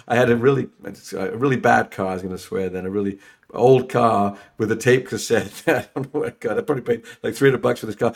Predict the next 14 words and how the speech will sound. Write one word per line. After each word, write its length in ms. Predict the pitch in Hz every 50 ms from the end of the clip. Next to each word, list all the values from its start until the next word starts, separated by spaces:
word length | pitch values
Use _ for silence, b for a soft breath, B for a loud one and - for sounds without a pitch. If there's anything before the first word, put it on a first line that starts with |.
| B B -
But 120 | - 127
I 100 | 135 135
wore 400 | 135 123 120 131 156 165 156 147
out 240 | 147 147 143 143 123
these 220 | 120 123 117 -
tapes, 380 | - - 135 120 117 110 - -
these 140 | 113 104 -
Tom 200 | - 131 127 123
Hopkins 340 | 131 127 - - 113 104
tapes. 300 | - - 104 101 98 98 B B B B B
And 120 | - 104 113
he 120 | 147 147
said, 320 | 147 - 139 131 123 -
he, 140 | 107 135 139